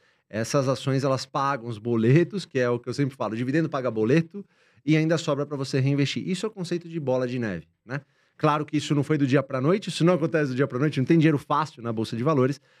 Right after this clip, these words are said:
mas se você for muito disciplinado e comprar todos os meses uma, um excedente lá do capital que tá sobrando, bonitinho, isso vai acontecer. Isso acontece em algum momento.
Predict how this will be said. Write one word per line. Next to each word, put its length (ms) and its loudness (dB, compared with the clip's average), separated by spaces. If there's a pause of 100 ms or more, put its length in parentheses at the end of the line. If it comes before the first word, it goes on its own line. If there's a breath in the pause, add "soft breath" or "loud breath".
(140)
mas 220 2
se 60 -12
você 160 -2
for 140 0
muito 240 -2
disciplinado 640 -2
e 20 -10
comprar 360 -2
todos 540 -2
os 140 -6
meses 400 0
uma, 220 -2
um 80 0
excedente 500 0
lá 120 0
do 100 -8
capital 440 -6
que 80 -20
tá 100 -10
sobrando, 520 0
bonitinho, 580 0 (460 soft breath)
isso 260 2
vai 300 2
acontecer. 800 -4
Isso 180 -4
acontece 600 -2
em 20 -6
algum 200 0
momento. 400 2